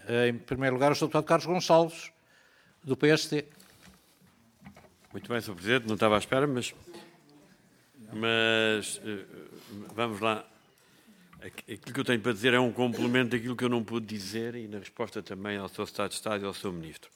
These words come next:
Speaker 2: Eu congratulo-me pelo facto de ver o Ministro dos Negócios Estrangeiros realmente dar como prioridade a questão do, do regime jurídico do ensino português no estrangeiro. Falou da questão dos diplomatas,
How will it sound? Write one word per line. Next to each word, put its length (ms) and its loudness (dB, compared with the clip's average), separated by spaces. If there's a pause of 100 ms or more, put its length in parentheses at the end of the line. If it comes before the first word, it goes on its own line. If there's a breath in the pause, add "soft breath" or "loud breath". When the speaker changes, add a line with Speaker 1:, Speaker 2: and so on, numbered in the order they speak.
(560 soft breath)
Speaker 2:
Eu 80 -14
congratulo-me 500 0
pelo 160 -10
facto 300 -6
de 40 -14
ver 140 -6
o 60 -6
Ministro 260 -8
dos 80 -6
Negócios 240 -6
Estrangeiros 600 -4 (280 soft breath)
realmente 680 -2 (280 loud breath)
dar 200 2
como 200 -2
prioridade 460 2
a 40 -6
questão 320 -6
do, 440 -6 (140)
do 300 -2
regime 340 -2
jurídico 420 -6
do 100 -8
ensino 300 -8
português 280 -10
no 60 -10
estrangeiro. 520 -10 (440 soft breath)
Falou 180 -8
da 100 -6
questão 280 -6
dos 140 -12
diplomatas, 760 -6